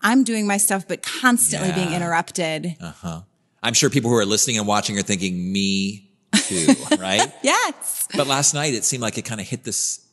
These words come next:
Speaker 2: like,
Speaker 1: Yeah.
Speaker 2: the wall. Or
Speaker 1: Yeah.
Speaker 2: I, 'cause I was reading on social media today, and I'm like, "Amy and I are gonna sit together in this socially distanced space, and we're gonna have a conversation today about knowing your worth."
Speaker 1: Yes.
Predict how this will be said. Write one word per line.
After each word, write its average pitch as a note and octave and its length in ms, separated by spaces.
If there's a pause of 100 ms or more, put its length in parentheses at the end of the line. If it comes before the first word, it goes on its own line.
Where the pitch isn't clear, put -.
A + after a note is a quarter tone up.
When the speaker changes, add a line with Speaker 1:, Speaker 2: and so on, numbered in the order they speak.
(120)
Speaker 2:
like, F#3+ 260
Speaker 1:
Yeah. F#3+ 280 (480)
Speaker 2:
the G#2+ 100
wall. A#2+ 540
Or - 80
Speaker 1:
Yeah. A#3+ 280
Speaker 2:
I, C3 60
'cause C#3 160
I D#3 40
was C#3+ 120
reading F3 260
on C#3 80
social C#3 240
media F3+ 220
today, A#2 340
and G#2+ 80
I'm G#2+ 120
like, A2 240 (380)
"Amy F3+ 260
and E3 80
I C#3 120
are B2 60
gonna A2+ 160
sit - 200
together F#2+ 400
in F#2+ 60
this G2 140
socially C3 380
distanced G#2+ 420
space, F2 340
and A2+ 60
we're G2+ 40
gonna G#2+ 120
have A#2+ 100
a A#2+ 40
conversation G#2+ 540
today G2 180
about F#2 240
knowing A2+ 320
your G2+ 180
worth." F2 680
Speaker 1:
Yes. G#3 580